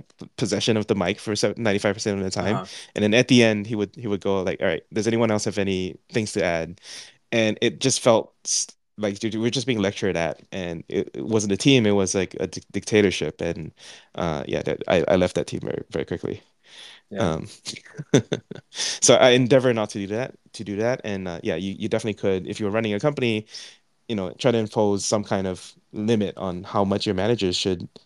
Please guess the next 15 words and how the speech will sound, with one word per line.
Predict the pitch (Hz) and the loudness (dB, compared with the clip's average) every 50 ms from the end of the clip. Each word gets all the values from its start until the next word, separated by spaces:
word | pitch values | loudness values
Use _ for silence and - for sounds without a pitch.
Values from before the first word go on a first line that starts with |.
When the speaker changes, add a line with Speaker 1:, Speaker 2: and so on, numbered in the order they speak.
| _ - - | _ -8 -6
Speaker 1:
dominate | 104 92 98 98 95 92 87 - | -4 -2 0 0 0 0 0 0
the | 85 87 | 0 0
airwaves. | 87 98 101 - - - - - - - - - - | 0 0 0 -2 -4 -6 -6 -10 -12 -12 -12 -10 -8
Um, | 101 90 87 87 - - 113 113 - _ - - - - _ _ _ _ _ _ - | -6 -6 -6 -6 -6 -8 -10 -12 -14 _ -20 -20 -20 -20 _ _ _ _ _ _ 4
and | - 110 - | 4 6 6
I, | - 117 - - | 6 4 4 4
I, | |
yeah, | 117 110 117 110 95 | 4 4 4 6 6
I, | 95 95 - | 4 2 0
I | 104 | 0
do | 101 113 117 | 0 0 2
think | 107 120 104 98 | 2 2 2 2
that | 95 - - | 0 -2 -4
transcends, | - - 107 101 - 104 101 98 - - - _ _ - | -4 -4 -4 -2 -2 -2 -2 -2 -6 -10 -12 _ _ -10
uh, | 92 90 58 | -8 -8 -8